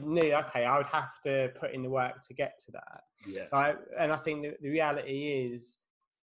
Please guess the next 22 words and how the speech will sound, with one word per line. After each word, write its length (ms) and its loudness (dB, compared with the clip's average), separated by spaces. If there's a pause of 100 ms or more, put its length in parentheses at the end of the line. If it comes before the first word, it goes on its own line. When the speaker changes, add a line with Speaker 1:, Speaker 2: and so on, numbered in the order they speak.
Speaker 1:
for 120 -8
me, 320 2
if 140 -2
I'm 160 4
speaking 420 -6
to 360 -2
someone 720 -2 (180)
now, 300 -2
like, 220 -4 (240)
if 120 -12
you're 120 2
in 120 2
London 400 2
and 120 -2
you're 120 -4
earning 580 -2 (360)
forty, 240 -2
fifty 300 -10
grand 380 -2
a 40 -8
year 400 -2
in 380 -4